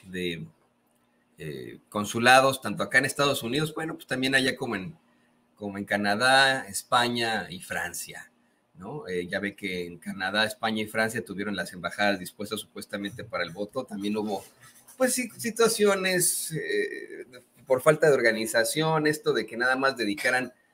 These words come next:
mil quinientas boletas, ¿no? Eh, para aquellos que no se habían registrado. Esa yo no me la sabía, fíjese.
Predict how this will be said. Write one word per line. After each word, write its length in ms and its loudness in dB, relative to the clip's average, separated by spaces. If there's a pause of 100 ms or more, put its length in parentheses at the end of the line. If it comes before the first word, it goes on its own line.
(260)
mil 220 0
quinientas 540 -2
boletas, 720 0
¿no? 260 -10
Eh, 180 -8 (320)
para 140 -8
aquellos 300 -4
que 120 -4
no 80 -2
se 100 -2
habían 140 0
registrado. 420 0
Esa 220 0
yo 120 2
no 100 4
me 120 0
la 100 0
sabía, 440 0
fíjese. 480 -10